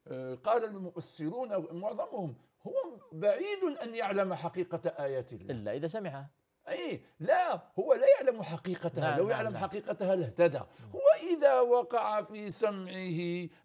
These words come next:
Speaker 1: آية من آيات الله، بادر إلى الاستهزاء. فهنا علم بمعنى سمع، لأنه لو علم آية من آيات الله لاهتدى، لأن الذي يدخل العلم والإدراك في قلبه يهتدي. لذلك هنا قال العلماء: "وإذا علم"،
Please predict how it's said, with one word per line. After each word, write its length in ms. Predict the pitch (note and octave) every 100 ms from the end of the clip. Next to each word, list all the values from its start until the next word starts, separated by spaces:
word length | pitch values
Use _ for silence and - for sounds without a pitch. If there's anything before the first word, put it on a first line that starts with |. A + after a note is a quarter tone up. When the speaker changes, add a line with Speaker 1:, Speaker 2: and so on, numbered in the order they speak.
| -
Speaker 1:
آية 400 | F#3 A#3+ B3+ B3+
من 400 | C4 A#3+ A#3+ A3+
آيات 500 | A3 A3 G#3+ G3+ F3
الله، 400 | F3+ E3 F#3 F#3+ - -
بادر 520 | B2 F#3+ F#3+ E3+ D#3
إلى 240 | D3+ C#3+ B2+
الاستهزاء. 680 | A#2 - A#2 F2+ A2 G2 _ _ _
فهنا 320 | D3 G3 D4+ A#3
علم 420 | G#3+ B3+ A#3 G#3
بمعنى 340 | E3+ F#3 G3 E3
سمع، 460 | - B2+ A#2 - - _ _ _ _ -
لأنه 440 | D3 A#3+ G#3+ F#3
لو 160 | F3+ D3
علم 440 | E3 A#3+ C4 A#3
آية 500 | G3+ - F#3 F3+ F3+
من 260 | F#3 E3+ D#3+
آيات 260 | D#3+ C#3 C3+
الله 180 | B2+ C#3+
لاهتدى، 400 | A2 C3 A2+ - _ _ _ _ _ _ -
لأن 240 | C3 E3+
الذي 360 | D#3+ F#3+ E3+ F#3
يدخل 540 | F3+ D3+ G3+ F#3 E3+ E3+
العلم 540 | D#3 F3+ E4 C#4 A3
والإدراك 720 | F#3+ F3+ F3 D3+ G#3+ C4 G#3
في 140 | F3+ G3
قلبه 320 | D#4 B4 A3
يهتدي. 580 | D#3+ B2+ B3+ F#3 B2 - - -
لذلك 380 | D3+ C4+ G3 F3+
هنا 180 | G3
قال 240 | F#3 G3+ F3
العلماء: 280 | D#3 D3+ C#3+
"وإذا 460 | E3+ F3+ E3 E3
علم"، 400 | D3+ A3 G#3+ G3+